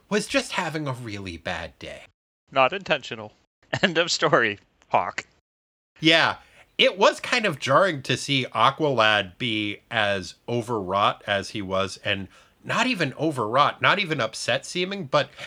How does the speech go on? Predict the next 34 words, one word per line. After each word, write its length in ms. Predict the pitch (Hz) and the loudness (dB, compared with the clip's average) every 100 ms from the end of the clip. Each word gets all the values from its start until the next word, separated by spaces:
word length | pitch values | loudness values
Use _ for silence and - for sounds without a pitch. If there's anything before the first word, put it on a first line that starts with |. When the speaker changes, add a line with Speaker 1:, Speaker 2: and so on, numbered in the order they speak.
| - _ _ | -20 _ _
Speaker 1:
it's 220 | 135 135 | -4 -2
like 340 | 131 131 202 220 | -2 2 2 0
he's 280 | - 190 123 | -10 -10 -2
got 320 | 156 151 - | 2 2 0
sea-strengthened 1200 | - - 143 147 - 127 143 143 147 113 87 90 | -12 -6 -6 -6 -4 -2 -2 -2 -4 -4 -10 -8
nihilism 800 | 95 131 127 101 90 85 82 80 | 0 2 2 0 -4 -8 -10 -12
now. 400 | 80 82 76 80 - _ _ _ _ _ _ _ _ _ | -10 -10 -10 -14 -18 _ _ _ _ _ _ _ _ _
He 200 | - 143 | -10 -10
just 540 | 90 107 147 151 - | -6 0 0 0 0
does 240 | 117 95 | 2 2
not 560 | 90 98 113 107 85 - | -2 0 2 0 -4 -8
give 240 | - 110 | -2 0
a 120 | 98 80 | -2 -6
shit 400 | - - 71 - _ - | -8 -10 -12 -14 _ -4
and 180 | 113 | -4
talks 320 | 98 143 143 - | -2 -2 -2 -2
about 300 | 123 127 - | -2 -2 -2
the 100 | 120 | -6
importance 580 | 101 - 131 135 107 | -4 -4 -4 -4 -6
of, 280 | 120 104 95 - _ _ _ _ - | -4 -4 -6 -16 _ _ _ _ -12
he's 180 | 110 | -2
like, 200 | 117 104 - - | 0 0 -2 -16
"Yeah, 280 | - 131 139 135 | 0 4 4 2
I 140 | 107 | 0
know 220 | 104 117 | 2 2
I 80 | 120 | 4
gotta 640 | 120 117 110 101 92 92 85 | 4 4 4 4 2 0 -2
just 240 | 113 - | -4 -4
keep 280 | - 113 - | -4 -6 -4
going 340 | 117 113 113 | -4 -4 -4
through 220 | - 120 | -8 -8
the 120 | 107 90 | -6 -6
motions, 680 | 92 117 131 165 160 156 - | -6 -6 -4 -6 -6 -8 -10
but 380 | - 95 90 | -4 -2 -2